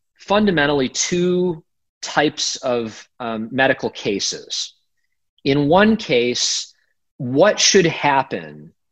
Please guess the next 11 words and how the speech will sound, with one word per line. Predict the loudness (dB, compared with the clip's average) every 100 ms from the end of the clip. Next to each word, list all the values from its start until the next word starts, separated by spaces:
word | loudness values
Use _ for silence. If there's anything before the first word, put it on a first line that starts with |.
| _
to | -2 0
the | -2
patient | -4 -4 -2 -4 -8 -10 -16 _ _ _ _ -2
could | 2
essentially | 2 2 2 2 2 0 0 2 0
be | -2 -4 -4
turned | -4 -4 -4
into | -2 0 0
an | 0
algorithm. | -2 -2 -4 -6 -8 -18 -20 _ _ _ _ _ _
And | 2 4 4 2 -2